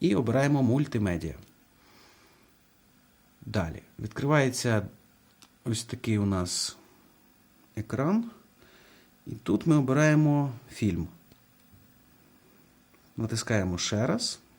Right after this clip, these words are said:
І тут нам показуються всі фільми, відеофайли, які в нас збережені на флешці.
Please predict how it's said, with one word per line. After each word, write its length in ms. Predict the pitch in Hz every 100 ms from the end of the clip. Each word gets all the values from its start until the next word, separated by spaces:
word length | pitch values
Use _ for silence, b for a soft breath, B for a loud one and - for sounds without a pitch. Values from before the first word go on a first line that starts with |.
| - _ _ _ _ _ - - -
І 60 |
тут 200 | 151 -
нам 160 | 139 131
показуються 520 | 120 143 135 139 135
всі 300 | 120 - 127
фільми, 460 | 123 131 123 113 104
відеофайли, 640 | 101 104 90 - 135 113
які 200 | 98 -
в 60 | 98
нас 460 | 90 104 - - - _ _ _ B B B B B -
збережені 800 | 101 95 101 107 110 107 101 98
на 400 | 85 90 104 95 - - _ _ _ -
флешці. 480 | - 95 - - -